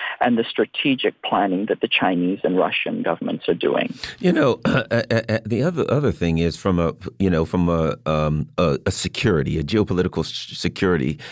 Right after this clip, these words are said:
Speaker 2: uh, perspective, the U S has been very hawkish with Russia. You know, "We're not gonna back down. We're gonna keep coming." I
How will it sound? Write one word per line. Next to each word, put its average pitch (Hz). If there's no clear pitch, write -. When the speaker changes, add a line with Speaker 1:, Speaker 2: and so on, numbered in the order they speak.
Speaker 2:
uh, 80
perspective, -
the 107
U 127
S 135
has 85
been 95
very 87
hawkish -
with -
Russia. -
You 85
know, 78
"We're 98
not 101
gonna 90
back 87
down. 87
We're 82
gonna 82
keep -
coming." -
I 135